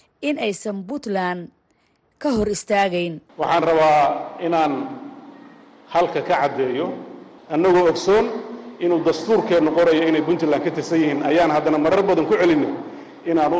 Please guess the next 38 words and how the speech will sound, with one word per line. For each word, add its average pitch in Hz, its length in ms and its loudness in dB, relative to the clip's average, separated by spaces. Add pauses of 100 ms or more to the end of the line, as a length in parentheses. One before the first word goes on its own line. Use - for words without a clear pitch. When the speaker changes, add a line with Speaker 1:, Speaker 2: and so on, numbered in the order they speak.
Speaker 2:
ogolnahay 151 600 2
inay 143 180 0
ka 220 120 0
tashadaan 156 540 2
iyagoo 170 260 4
miir 185 280 2
qaba 139 260 2 (480)
oo 139 100 0
xabadi 156 380 0
ku 196 120 -2
socon, 143 360 -2 (520)
oo 156 120 0
kuwa 202 240 2
maqan 165 320 2
ay 160 140 4
yimaadaan, 165 460 4
oo 147 80 -2
kuwa 196 240 2 (100)
jooga 165 260 4
ay 156 120 4 (100)
joogaan, 156 380 4 (180)
oo 156 140 0
kuwa 220 260 2
kale 175 220 2
aragtida 170 300 2
duwan 160 220 2
intay 196 220 2
fadhiistaan, 175 460 2 (540)
go'aanka 185 500 2
ay 165 120 4
qaataan 165 440 2
baan 151 160 0
kula 151 180 0
shaqaynaynaa. 143 480 -4
Mar 185 200 -4
horena 185 340 0
waa 185 180 2
niri, 185 240 0